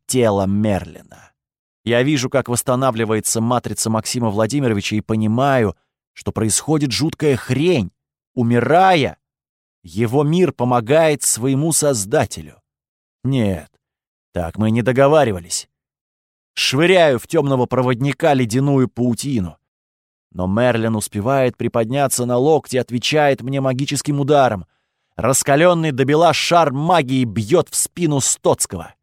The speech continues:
Сережа нелепо взмахивает руками и валится лицом вперед. Мои ледяные нити добираются до темного проводника. Глоток! Еще один! Матрица Мерлина темнеет и рассыпается.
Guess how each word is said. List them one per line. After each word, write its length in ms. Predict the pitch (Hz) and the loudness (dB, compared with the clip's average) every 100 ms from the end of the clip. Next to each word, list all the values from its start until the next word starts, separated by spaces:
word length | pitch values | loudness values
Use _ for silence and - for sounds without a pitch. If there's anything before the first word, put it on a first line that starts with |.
| _ _ _ _ _ _ | _ _ _ _ _ _
Сережа 420 | - 95 113 110 113 | -12 -4 -2 -2 -2
нелепо 360 | 123 147 123 | 0 0 0
взмахивает 600 | 101 123 160 131 127 120 | -4 -2 -2 -2 -2 -2
руками 440 | 120 - 156 139 123 | -2 -2 0 0 0
и 60 | |
валится 480 | 101 143 123 110 - | 0 0 0 -2 -6
лицом 380 | 120 - 151 117 | -6 -2 -2 -2
вперед. 540 | - 120 135 110 - _ _ _ _ _ _ _ | 0 0 2 0 -2 _ _ _ _ _ _ _
Мои 480 | 87 98 127 165 165 | -6 0 2 4 4
ледяные 540 | 135 120 143 156 147 | 2 0 0 0 -2
нити 360 | 139 151 135 120 | -2 -2 -2 -2
добираются 800 | 110 110 127 127 143 123 110 101 | -2 0 2 4 4 4 0 -4
до 120 | 113 | -4
темного 440 | - 151 123 107 | -2 -2 0 -2
проводника. 880 | 107 117 110 110 113 123 156 156 117 - _ _ _ | -2 -2 -2 -2 -4 -2 2 4 4 -2 _ _ _
Глоток! 1040 | 92 123 139 - - 190 127 - - - _ _ | -4 0 0 0 2 4 4 -2 -16 -20 _ _
Еще 560 | 85 117 - - 180 | -4 -2 0 0 4
один! 400 | 160 135 135 90 - _ _ _ _ _ _ _ _ _ _ | 4 4 0 0 -8 _ _ _ _ _ _ _ _ _ _
Матрица 500 | 90 104 110 104 - | -4 -4 -2 -4 -2
Мерлина 480 | 110 120 104 104 107 | 0 0 0 -2 -2
темнеет 600 | - 110 113 117 113 104 | -4 -4 -2 0 0 -2
и 40 | 107 | -6
рассыпается. 960 | 107 - - 120 107 90 - - - | -4 -4 -4 -2 -4 -4 -8 -10 -12